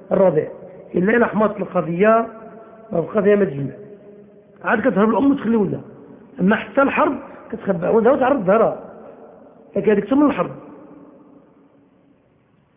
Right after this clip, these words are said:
تذهل، كتنساه وكتهمله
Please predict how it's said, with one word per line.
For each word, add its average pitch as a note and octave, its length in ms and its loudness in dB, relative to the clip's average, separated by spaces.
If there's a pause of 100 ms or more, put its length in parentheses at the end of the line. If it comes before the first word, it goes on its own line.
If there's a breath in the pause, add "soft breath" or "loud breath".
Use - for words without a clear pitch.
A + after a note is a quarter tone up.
(840)
تذهل، D4 640 4 (1300)
كتنساه E3+ 480 -2 (1000)
وكتهمله F#3 720 2